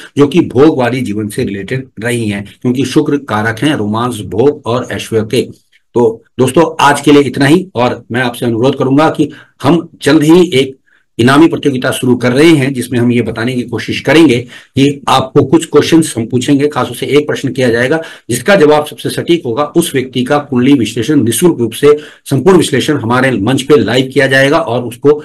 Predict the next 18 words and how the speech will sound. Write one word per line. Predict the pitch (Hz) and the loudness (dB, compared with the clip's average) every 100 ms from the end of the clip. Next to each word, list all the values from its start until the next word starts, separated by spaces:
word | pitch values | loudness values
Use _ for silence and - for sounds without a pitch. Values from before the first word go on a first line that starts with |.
| - - | -14 -2
हम | 123 120 | 0 2
YouTube | 127 127 113 | 2 2 0
में | 110 | 2
भी | 135 | 2
डाल | 165 104 101 | 2 0 -4
के | 117 | -4
आपको | 101 - 143 | -4 -2 -2
live | 98 107 | -2 -6
दिखाएंगे | 104 92 104 107 | -8 -8 -4 -2
कि | 147 | -2
किस | 156 139 | -2 -4
प्रकार | 127 107 113 | -6 -8 -8
से | 110 117 | -6 -2
हमने | 107 | -2
कुंडली | 113 107 98 | -2 -6 -6
को | 95 127 | -6 -6
खोला | - 113 127 | -4 -2 -2
है | 135 | -2